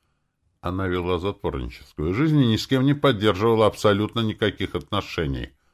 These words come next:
Да и люди старались избегать её. Одни говорили, что она ведьма или гадалка —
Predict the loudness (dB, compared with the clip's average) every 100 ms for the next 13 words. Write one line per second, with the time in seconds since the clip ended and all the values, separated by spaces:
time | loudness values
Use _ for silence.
0 | _ _ -12 -4 -4 -2 -4 -6 -8 -4
1 | -2 -4 -6 -10 -12 -6 -6 -4 -6 -8
2 | -10 -10 -14 _ _ _ _ -4 4 6
3 | 6 6 8 8 8 6 6 6 6 4
4 | 4 4 4 2 2 4 2 2 0 0
5 | -2 -4 -4